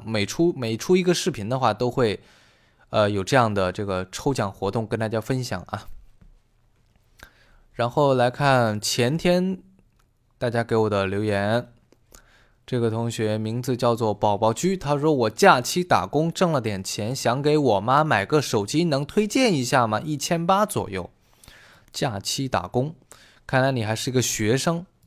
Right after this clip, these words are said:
然后现在假期还没有开始吧？是暑假是吗？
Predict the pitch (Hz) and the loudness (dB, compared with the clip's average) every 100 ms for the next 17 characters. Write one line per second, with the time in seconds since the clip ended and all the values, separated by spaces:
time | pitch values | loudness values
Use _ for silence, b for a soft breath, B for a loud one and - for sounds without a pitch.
0 | - b b b - 107 110 131 120 - | -20 b b b -4 -2 2 4 4 0
1 | 160 147 151 135 143 147 139 - 156 107 | -2 2 2 2 -2 -2 -2 -2 -2 -2
2 | 98 104 143 123 110 147 147 135 123 120 | -4 -4 -4 -2 4 4 4 2 2 0